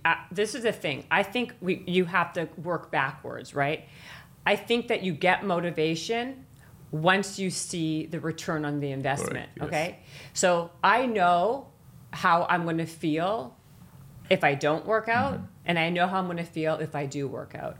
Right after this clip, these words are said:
Speaker 2: Okay.
Speaker 1: I also know that it's an excuse that I use on myself when I say, "Oh, I'm too tired," because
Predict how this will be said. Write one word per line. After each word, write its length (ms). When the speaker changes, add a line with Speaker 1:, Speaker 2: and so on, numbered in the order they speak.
Speaker 2:
Okay. 200
Speaker 1:
I 160
also 380
know 300
that 220
it's 180
an 120
excuse 600
that 180
I 200
use 280
on 180
myself 680
when 120
I 180
say, 380
"Oh, 160
I'm 200
too 160
tired," 640
because 380